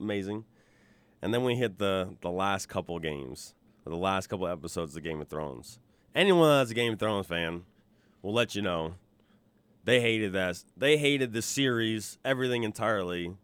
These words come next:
because of the last couple episodes. And this is like the Arizona Cardinals last year in the last couple games of the season. It reminds me of what they're doing right now. They have all this talent, put,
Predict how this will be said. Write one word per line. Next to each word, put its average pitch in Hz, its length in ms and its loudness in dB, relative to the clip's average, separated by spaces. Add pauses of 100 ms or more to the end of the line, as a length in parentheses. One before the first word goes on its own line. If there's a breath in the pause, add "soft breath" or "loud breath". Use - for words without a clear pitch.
because 98 360 -2
of 87 60 -4
the 87 60 -2
last 82 340 -2
couple 80 520 -8
episodes. 69 720 -10 (1600 loud breath)
And 123 140 0
this 147 120 2
is 143 120 -4
like 139 140 4
the 113 80 0
Arizona 110 400 4
Cardinals 95 420 0
last 95 300 0
year 98 120 0
in 90 100 0
the 87 60 -2
last 90 260 -2
couple 90 220 -6
games 90 340 -2
of 78 40 -16
the 87 80 -10
season. 127 520 -4 (300 soft breath)
It - 40 -6
reminds 113 340 0
me 107 120 0
of 101 100 0
what 98 120 -2
they're 95 120 -2
doing 95 280 -2
right 90 220 -2
now. 101 400 -2 (1400 soft breath)
They 127 100 -2
have 147 240 4
all 147 360 2
this 139 200 -2
talent, 135 460 0
put, 131 160 -4